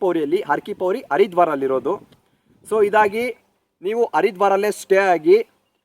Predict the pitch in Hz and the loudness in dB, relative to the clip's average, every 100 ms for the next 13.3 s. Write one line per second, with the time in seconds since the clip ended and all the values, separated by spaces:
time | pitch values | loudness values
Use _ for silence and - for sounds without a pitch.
0 | _ 143 208 254 240 202 151 160 208 - | _ -2 -2 -2 -2 0 2 2 0 -2
1 | 143 156 202 196 185 185 180 247 196 196 | -6 0 2 2 0 0 0 2 2 2
2 | 175 170 262 196 208 196 151 _ _ - | 2 2 2 4 4 4 0 _ _ -12
3 | 147 196 - 180 220 156 175 226 185 233 | -10 -10 -6 -6 -4 -4 -2 2 2 2
4 | - _ _ _ 151 196 220 247 214 202 | -2 _ _ _ -4 -2 0 4 4 4
5 | 180 170 _ - 160 185 180 175 156 135 | 0 0 _ -6 -2 0 2 2 0 -4
6 | 147 170 196 180 185 196 190 175 180 147 | -4 4 4 4 0 0 0 0 0 0
7 | 147 - 156 147 160 156 170 170 160 151 | -2 -2 -2 -2 -2 -2 0 0 0 0
8 | 143 208 _ _ - 143 - 190 190 175 | -2 -2 _ _ -12 -10 -6 -2 2 2
9 | 165 156 165 147 175 170 165 143 165 165 | 2 0 0 0 2 2 2 2 4 2
10 | 143 151 - 151 - - 147 143 - _ | 2 -6 -6 -8 -6 -4 -4 -4 -10 _
11 | _ _ _ _ 143 165 220 196 202 202 | _ _ _ _ -4 0 2 0 -2 0
12 | - 247 247 - - - 160 214 185 185 | 0 0 -2 -14 -20 -2 2 2 0 -2
13 | 175 175 | 0 0